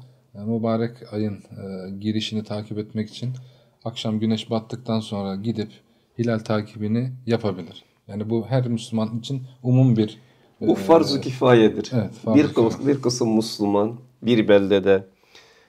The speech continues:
Speaker 2: bunu yaparsa öbür gü-, öbür Müslümanlar üzerinden günah kalkmış olur.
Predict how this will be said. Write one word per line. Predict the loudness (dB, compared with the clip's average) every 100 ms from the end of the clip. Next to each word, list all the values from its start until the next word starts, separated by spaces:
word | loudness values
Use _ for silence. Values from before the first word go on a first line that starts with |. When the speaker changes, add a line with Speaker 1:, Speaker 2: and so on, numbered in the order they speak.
| _
Speaker 2:
bunu | -2 0 4
yaparsa | 4 4 4 0 0 -6 -6
öbür | -6 -8
gü-, | -8 -6 -4
öbür | -2 -2
Müslümanlar | -4 -6 -4 -2 -2
üzerinden | -2 -2 -2 -2 -4 -2
günah | 0 0 0
kalkmış | -2 -2 -6 -10
olur. | -10 -10